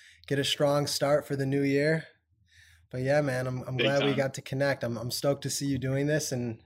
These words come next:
Speaker 1: and sharing so much wisdom and creating impact through your platform. It's, it's very inspiring. I've wanted to do this for years.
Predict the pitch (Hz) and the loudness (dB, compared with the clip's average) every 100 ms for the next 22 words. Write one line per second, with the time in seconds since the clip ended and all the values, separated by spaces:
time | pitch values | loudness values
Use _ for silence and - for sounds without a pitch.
0 | - 123 - 139 135 131 139 139 131 127 | -12 -6 0 0 0 0 0 0 -2 -2
1 | 143 135 131 123 117 - 139 135 131 135 | -2 -2 -4 -4 -6 -4 -2 -2 -2 -4
2 | 127 120 104 - 120 117 123 123 - 110 | -4 -4 -4 -6 -6 -4 -4 -4 -4 -8
3 | 107 101 - - _ _ - _ _ - | -6 -10 -12 -16 _ _ -20 _ _ -14
4 | 113 120 160 165 151 - 143 147 127 117 | -6 4 6 8 6 2 4 4 4 2
5 | 120 135 135 123 131 123 - 123 123 117 | 0 0 -2 -4 -4 -6 -6 -6 -4 -4
6 | 90 - - | -6 -12 -18